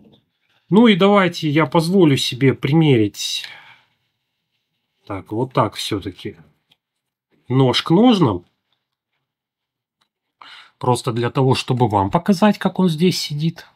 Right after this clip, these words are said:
Вот таким образом. Ну и показать не только, как это все дело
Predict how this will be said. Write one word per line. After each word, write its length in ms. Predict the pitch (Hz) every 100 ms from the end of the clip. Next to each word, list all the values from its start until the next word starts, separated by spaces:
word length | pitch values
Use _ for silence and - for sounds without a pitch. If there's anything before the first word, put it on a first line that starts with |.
| _
Вот 160 | 135 127
таким 340 | 139 - 139
образом. 540 | 131 131 143 131 127 117 _ _ _ _ _ _ _ _ _ _ _ _ _ _ _ 151
Ну 260 | 165 220
и 360 | 156 165 156 _ _ _ -
показать 560 | - 147 143 139 135 _
не 100 | 135
только, 580 | 131 214 233 226 208 - _ _ _ _ _
как 240 | - 160 151
это 160 | 156
все 220 | 143 -
дело 460 | 139 143 139 135